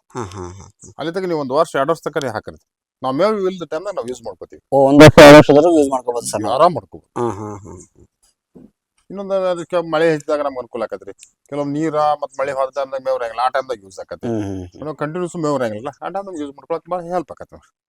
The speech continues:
Speaker 1: ಹ್ಮ್.
Speaker 2: ಸೈಲೇಜ್ ಮಾಡಿ ಹೋಗ್ಬಿಡ್ತೀವಿ, ಒಂದು ಹತ್ತು ಹದಿನೈದು ಟನ್ ಮಾಡಿ ಇಟ್ಟೇನ್ರಿ.
Speaker 1: ಏನ್ ಯಾವ ತರ ನೀವೇ ರೆಡಿ ಮಾಡ್ಕೊಳ್ಳೋಣ?
Speaker 2: ಇಲ್ಲ,
Speaker 1: ಯಾವ
Speaker 2: ನಾನೇ
Speaker 1: ತರ?
Speaker 2: ಮಾಡ್ತೇನೆ.
Speaker 1: ಅದು ಬೇರೆ ಮಿಷಿನ್ ಏನಾರ ತರಿಸ್ತಾ?
Speaker 2: ಮಷೀನ್ ಐತಲ್ಲ,
Speaker 1: ಓಹೋ, ಓಹೋ, ಓಹೋ, ಓಹೋ.
Speaker 2: ಇದು ಚಾಪ್ ಕಟ್ಟರ್ ಹಾಕಿ
Speaker 1: ಹಾ.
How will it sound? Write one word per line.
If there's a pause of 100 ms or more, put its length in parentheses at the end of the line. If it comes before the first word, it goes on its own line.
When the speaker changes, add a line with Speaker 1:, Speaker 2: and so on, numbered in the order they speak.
(120)
Speaker 1:
ಹ್ಮ್.
Speaker 2:
ಸೈಲೇಜ್
ಮಾಡಿ
ಹೋಗ್ಬಿಡ್ತೀವಿ,
ಒಂದು
ಹತ್ತು
ಹದಿನೈದು
ಟನ್
ಮಾಡಿ
ಇಟ್ಟೇನ್ರಿ.
Speaker 1:
ಏನ್
ಯಾವ
ತರ
ನೀವೇ
ರೆಡಿ
ಮಾಡ್ಕೊಳ್ಳೋಣ?
Speaker 2:
ಇಲ್ಲ,
Speaker 1:
ಯಾವ
Speaker 2:
ನಾನೇ
Speaker 1:
ತರ?
Speaker 2:
ಮಾಡ್ತೇನೆ.
Speaker 1:
ಅದು
ಬೇರೆ
ಮಿಷಿನ್
ಏನಾರ
ತರಿಸ್ತಾ? (460)
Speaker 2:
ಮಷೀನ್
ಐತಲ್ಲ,
Speaker 1:
ಓಹೋ, (340)
ಓಹೋ, (140)
ಓಹೋ, (100)
ಓಹೋ.
Speaker 2:
ಇದು
ಚಾಪ್
ಕಟ್ಟರ್
ಹಾಕಿ (160)
Speaker 1:
ಹಾ.